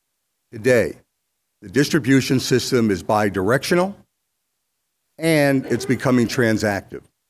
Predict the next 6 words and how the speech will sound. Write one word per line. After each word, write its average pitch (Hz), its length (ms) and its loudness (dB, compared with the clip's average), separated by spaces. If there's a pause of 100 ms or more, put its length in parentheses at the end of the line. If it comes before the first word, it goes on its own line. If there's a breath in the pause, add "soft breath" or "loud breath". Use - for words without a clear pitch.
It 113 140 -6
is 101 200 -2
not, 120 320 2 (640)
not 104 200 -2
only 107 380 0
not 101 380 -4